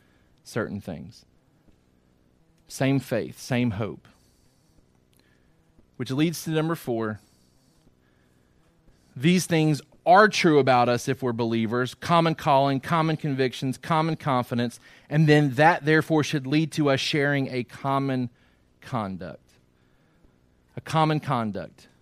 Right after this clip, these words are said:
So back in verse two, "With all humility and gentleness, with patience, bearing with one another in love, eager to maintain the unity of the Spirit in the bond of peace." I mean, the more our church embraces this, not just a few individuals, but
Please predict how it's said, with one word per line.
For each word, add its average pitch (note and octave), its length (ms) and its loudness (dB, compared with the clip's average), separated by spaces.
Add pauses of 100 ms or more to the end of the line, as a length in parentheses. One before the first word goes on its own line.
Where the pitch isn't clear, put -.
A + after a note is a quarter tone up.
(380)
So - 140 -10
back B2+ 260 0
in C#3 100 -4
verse C3+ 240 -2
two, D3+ 260 0
"With B2 140 -2
all B2+ 240 4
humility D#3 840 0 (280)
and B2 200 -2
gentleness, D#3 880 -2
with A2 220 -6
patience, D3+ 680 -4
bearing C#3+ 560 0
with E3 100 -2
one D#3+ 160 -2
another D#3+ 300 -2
in F3 160 -2
love, A2 280 0 (480)
eager F3 300 4
to E3+ 80 6
maintain D#3 460 0
the C3+ 100 -2
unity C#3+ 320 0
of C#3+ 100 -4
the C3+ 60 -8
Spirit A#2 400 -4
in A2 80 -2
the A2 60 -2
bond G2+ 260 -2
of G2+ 100 -8
peace." - 380 -16 (1400)
I C#3 60 -6
mean, C3 120 0
the B2+ 80 0
more D3+ 440 4
our D#3+ 200 4
church E3 360 0
embraces C#3 640 0
this, A#2 260 -2
not D#3 280 2
just E3 180 -4
a D3+ 80 0
few G3+ 440 2
individuals, B2 640 0
but A#2+ 180 -4